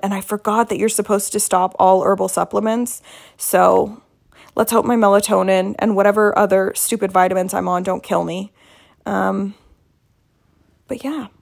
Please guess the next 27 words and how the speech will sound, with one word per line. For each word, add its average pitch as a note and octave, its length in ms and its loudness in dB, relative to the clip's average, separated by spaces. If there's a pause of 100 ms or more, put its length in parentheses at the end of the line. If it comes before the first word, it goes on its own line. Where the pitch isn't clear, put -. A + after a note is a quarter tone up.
(580)
so A#3 220 -2
I - 80 -2
need A#3 220 0
something B3 320 -2
salty A#3 640 -6 (260)
and G#3+ 180 -2
yummy G#3+ 320 0
and G#3+ 160 -2
fatty G#3 640 -4
tonight. G2 460 -6 (1000)
Oh A#3+ 140 4
my C#4 160 6
gosh, A#3 320 4
I'm C4+ 320 4 (100)
loving G#3 920 2
working A3+ 440 0
out G3 340 0
so, F#3+ 440 -4
so, F#3 340 -2
so, G3 380 -2
so, B3+ 340 0
so, A#3 380 -2
so, G3 320 -2
so - 320 0
much, E3+ 640 -4 (340)
so - 420 2
much. - 520 -4